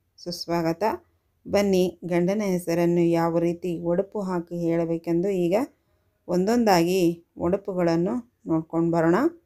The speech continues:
ನರೇಂದ್ರ ಮೋದಿಯವರು ಕಾಶಿಯಲ್ಲಿ ಮಾತನಾಡಿದ್ದು ಎರಡು ತಾಸು. ನಾನು ಆರತಿ ಮಾಡಿ ಪತಿರಾಯರ ಹೆಸರು ಹೇಳ್ತೀನಿ,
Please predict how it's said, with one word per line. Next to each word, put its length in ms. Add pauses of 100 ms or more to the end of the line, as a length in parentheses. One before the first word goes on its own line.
(4000)
ನರೇಂದ್ರ 440
ಮೋದಿಯವರು 760
ಕಾಶಿಯಲ್ಲಿ 840
ಮಾತನಾಡಿದ್ದು 1120
ಎರಡು 360
ತಾಸು. 600 (360)
ನಾನು 580
ಆರತಿ 420
ಮಾಡಿ 440
ಪತಿರಾಯರ 640
ಹೆಸರು 500
ಹೇಳ್ತೀನಿ, 840